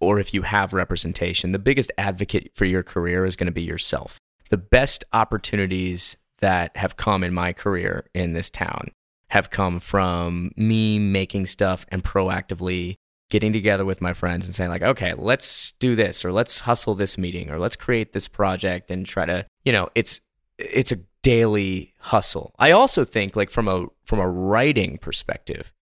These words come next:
my writing partner and I, uh, a couple years ago said, "Let's not just be those two actors that have one vehicle for ourselves that we wrote. Let's divorce our actor egos from our writing partnership and create a Cheesecake Factory menu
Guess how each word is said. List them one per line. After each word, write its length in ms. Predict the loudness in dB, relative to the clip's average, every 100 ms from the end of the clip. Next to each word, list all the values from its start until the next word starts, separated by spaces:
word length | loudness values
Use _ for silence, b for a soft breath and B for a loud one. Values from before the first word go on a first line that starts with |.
| _ _ _ _ -2
my 140 | 2 4
writing 340 | 4 2 2
partner 380 | 2 2 0 -2
and 80 | -2
I, 480 | -2 -2 -4 -6 -10 _ _ _ -10
uh, 280 | -6 -4 -4
a 60 | -2
couple 280 | 0 2 2
years 240 | 0 -2
ago 140 | -2 -2
said, 240 | -2 -2
"Let's 220 | -2 0
not 220 | 0 0 -2
just 200 | -6 -2
be 120 | -2
those 180 | -2 -2
two 240 | -2 -2
actors 480 | -2 -4 -6 -6 -4
that 100 | -4
have 280 | -4 -6 -6
one 380 | -2 0 0 0
vehicle 500 | -2 -2 -2 -2 -4
for 180 | -2 -2
ourselves 480 | -2 -2 -4 -4 -4
that 120 | -4
we 120 | -4
wrote. 320 | -2 -4 -6 b b b b 0
Let's 360 | 2 2 -2
divorce 760 | -2 -4 0 2 2 2 -2 -4 0
our 400 | 2 4 2 -2 -4
actor 360 | -8 -4 -4 -2
egos 520 | -2 0 0 0 -2
from 220 | 0 2
our 140 | 2
writing 300 | 2 2 0
partnership 640 | 0 0 0 -2 0 -2 -2
and 160 | -2 -2
create 520 | -2 0 0 0 -4 _ _ _ -2
a 280 | 2 2 2
Cheesecake 580 | 0 0 0 0 -2 0
Factory 440 | -2 0 0 0
menu 560 | 0 0 0 0 -2